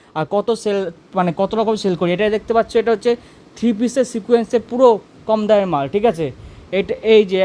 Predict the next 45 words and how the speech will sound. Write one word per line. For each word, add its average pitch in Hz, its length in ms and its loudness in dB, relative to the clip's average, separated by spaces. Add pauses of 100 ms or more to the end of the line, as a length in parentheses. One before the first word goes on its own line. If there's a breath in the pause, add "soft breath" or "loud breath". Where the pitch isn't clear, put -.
মানে 196 220 -4
এদের 214 180 4
হচ্ছে 220 200 -2
গাউন 208 280 2
পুরো 220 120 0
আছে, 220 100 -2
এটা 208 140 -2
আয়রন 180 240 0
হয়নি 220 160 -2
আমাদের, 214 320 -2 (440 loud breath)
ভাঁজ 175 180 0 (180)
কাটিংয়ে 214 380 0
যাবে, 220 200 2
পুরো 240 100 2
সিকোয়েন্সে, 233 580 -2 (160)
আটচল্লিশ 233 440 -2
বডির 226 260 2 (120)
সিকোয়েন্সে 220 420 0
পুরো 214 220 -2
মাল, 175 200 0
আজরাক 180 320 0
প্রিন্টের 214 260 -2
ওপর 220 220 2 (380 loud breath)
মসলিনের 214 420 0
গাউন, 151 240 2 (360 loud breath)
পুরো 254 160 4
সিকোয়েন্স 240 580 -2
করা, 170 140 0
ফুল 240 220 -4
সিকোয়েন্স 208 440 -2
করা, 147 180 2
ঠিক 202 140 0
আছে? 160 200 0 (440 loud breath)
এটা 190 120 -2
ফুল 262 280 -2
সিকোয়েন্স, 196 440 -2
এটা 196 140 -4
ফুল 240 220 -6
সিকোয়েন্স, 190 380 -2
এটা, 143 180 -4 (380 loud breath)
এটা 196 140 4
কমা 214 260 2
কলার 226 300 2
পরে 226 220 -2
আছে, 170 260 0